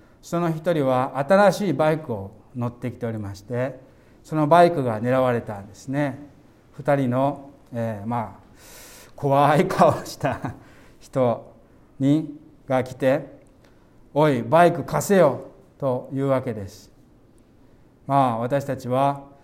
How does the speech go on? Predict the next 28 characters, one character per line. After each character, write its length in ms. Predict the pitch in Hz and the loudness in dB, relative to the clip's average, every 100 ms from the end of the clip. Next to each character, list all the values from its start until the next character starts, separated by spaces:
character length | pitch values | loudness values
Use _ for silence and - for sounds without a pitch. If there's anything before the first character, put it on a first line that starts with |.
| _ _ _ - | _ _ _ -8
え 580 | 123 120 113 104 101 95 - - - - - | -4 -4 -4 -8 -14 -18 -20 -20 -20 -20 -14
ー、 60 | 131 | -4
無 100 | 139 | 0
言 280 | 151 151 147 | 2 4 2
の 320 | 143 135 139 | 2 0 -4
そ 160 | - 135 | -8 -4
の 320 | 131 127 - - - - _ - _ _ - | -4 -6 -10 -20 -20 -20 _ -20 _ _ -6
暴 240 | 135 165 | 2 4
力 260 | 143 127 120 | 4 0 -4
の 320 | 117 135 135 - | -4 -4 -6 -8
圧 240 | 127 147 | -6 -2
力 240 | 135 120 117 | -2 -2 -4
の 140 | 113 | -6
う 60 | 113 | -6
ち 140 | 143 | -2
に、 280 | 135 117 - - _ _ _ - | 0 -2 -6 -20 _ _ _ -14
え 40 | 113 | -14
ー、 40 | |
固 220 | - 165 170 | -4 2 6
ま 120 | 185 | 4
っ 140 | 185 | 2
て 280 | - 127 113 | -2 -2 -4
し 160 | - 131 | -10 -8
ま 100 | 113 | -8
い 60 | |
ま 160 | 107 101 | -8 -12
し 80 | |
た。 100 | - | -18